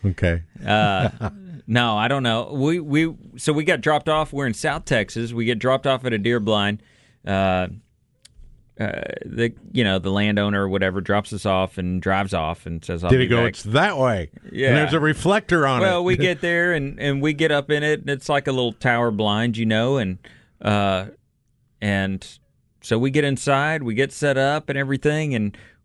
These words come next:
Speaker 2: we're sitting there. Of course, the sun hadn't come up, and all of a sudden you kinda just start hearing, mm, mm, mm, kinda like your phone on, uh,
Speaker 1: Oh, a little vibrate, huh?
Speaker 2: on
Speaker 1: Okay.
Speaker 2: vibrate
Speaker 1: Yeah.
Speaker 2: kinda deal, and you're, we're like,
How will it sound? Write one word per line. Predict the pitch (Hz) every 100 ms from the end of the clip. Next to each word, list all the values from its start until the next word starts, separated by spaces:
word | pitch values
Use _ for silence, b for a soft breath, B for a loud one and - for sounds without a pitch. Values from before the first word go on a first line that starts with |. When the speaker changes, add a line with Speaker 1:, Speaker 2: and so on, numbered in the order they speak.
| -
Speaker 2:
we're | 123
sitting | - 175 147
there. | 147 147
Of | 151
course, | 135 135 147 -
the | 120
sun | - 110 120
hadn't | 117 127 120
come | 123 113
up, | 107 123 -
and | 107
all | 113
of | 117
a | 113
sudden | 127 117 107
you | 101
kinda | 127 117 101
just | 107 -
start | 117 107
hearing, | 113 104 92 - - _ -
mm, | 87 87 87 90 127 95 _ _ _ _ _ _ 101
mm, | 95 92 92 92 92 92 - _ _ _ _ _ _ _ _ -
mm, | 101 92 92 98 196
kinda | - 135 143
like | 135 127
your | 110
phone | - 117 113 120 127 131 b b b -
on, | 101 101 98 95
uh, | 92 110 110
Speaker 1:
Oh, |
a |
little | 104 104
vibrate, | 110 123 95 87 78
huh? | 98
Speaker 2:
on | 110
Speaker 1:
Okay. |
Speaker 2:
vibrate | 107 110 123 113 131 135 101
Speaker 1:
Yeah. | 98 95
Speaker 2:
kinda | 139 135
deal, | 135 143
and | 151
you're, | 113 113 -
we're | 113 110
like, | 80